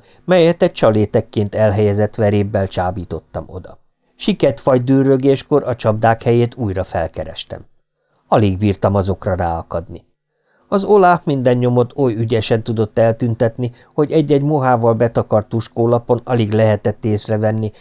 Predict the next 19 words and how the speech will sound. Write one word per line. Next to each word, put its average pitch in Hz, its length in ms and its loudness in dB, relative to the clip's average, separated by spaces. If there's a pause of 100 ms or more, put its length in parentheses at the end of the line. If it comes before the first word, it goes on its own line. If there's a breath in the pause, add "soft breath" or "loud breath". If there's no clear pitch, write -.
(140)
hogy 123 180 2
az 120 180 4
részben 120 400 0
ki 135 120 0
van 95 260 -2
vájva 110 320 2
és 117 260 -6
csapdaállításra 92 1000 -4
elkészítve. - 880 -12 (2250)
Az 208 180 0
első 156 440 2
hó 120 260 2
hullása 110 500 0
után 110 360 -2
végighurcoltam 101 920 -4
a 92 60 -4
jubeleket 95 600 -4
az 82 160 -12
erdőn. 78 400 -12